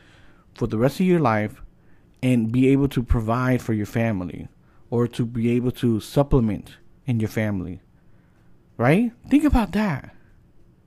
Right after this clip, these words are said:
What if this could be a big factor of, of income for your family? How would, how did that change your perspective on things? I think a lot of people, including myself in the beginning,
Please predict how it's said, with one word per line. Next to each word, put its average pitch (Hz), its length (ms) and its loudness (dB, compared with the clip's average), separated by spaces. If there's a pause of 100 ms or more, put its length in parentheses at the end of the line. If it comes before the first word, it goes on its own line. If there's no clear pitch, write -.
(920)
What 175 240 6
if 220 240 4
this 214 160 2
could - 160 -2
be 165 140 4
a 135 60 6
big 143 360 4
factor 110 920 -4
of, 120 240 0
of 107 320 -6 (320)
income 180 720 4 (720)
for - 120 0
your 139 140 4
family? 135 560 0 (140)
How 190 260 6
would, 214 320 0
how 180 160 2
did 202 140 4
that 175 180 2
change 175 320 4
your 147 160 4
perspective 113 640 -4
on 92 160 -6
things? - 300 -16 (1080)
I 135 80 2
think 220 200 4
a 202 60 6
lot 175 220 4
of 175 80 0
people, 123 420 2
including 151 460 4
myself 123 420 0
in 131 60 2
the 117 60 0
beginning, 107 460 -4